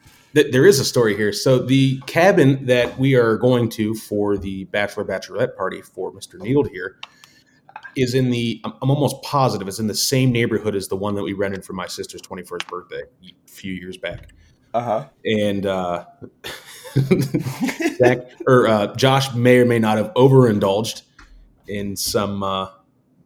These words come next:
Speaker 1: mimoses. And he literally, he literally threw up in every fucking room of this cabin. So, like, you walk in and it's, like, dining room, living room, and there were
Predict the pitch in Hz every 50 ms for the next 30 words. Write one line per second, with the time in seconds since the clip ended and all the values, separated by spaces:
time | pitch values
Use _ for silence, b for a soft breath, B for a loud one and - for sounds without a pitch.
0 | _ _ _ _ 101 101 101 101 98 98 98 95 95 - - 117 127 131 131 -
1 | - _ _ _ _ _ _ _ _ _ _ _ _ _ _ _ _ _ - -
2 | - 113 107 101 - - 127 127 131 131 - - 127 135 135 135 - - - -
3 | 123 143 131 113 123 139 151 143 127 117 113 - - 127 139 135 120 107 - -
4 | 110 110 - 110 110 104 104 117 113 - - - 120 113 - 113 104 101 98 101
5 | 87 - - - - - - _ - 90 90 - - - _ b b b b b
6 | - 143 123 113 110 - 120 113 120 123 131 131 127 127 127 131 127 113 110 110
7 | 107 - 110 104 101 - - b b b b b b b b - 120 123 127 127
8 | 127 127 123 123 120 120 123 127 123 127 127 131 131 b b b b b b b
9 | b 110 107 104 104 104 104 104 104 104 98 101 101 98 98 98 95 -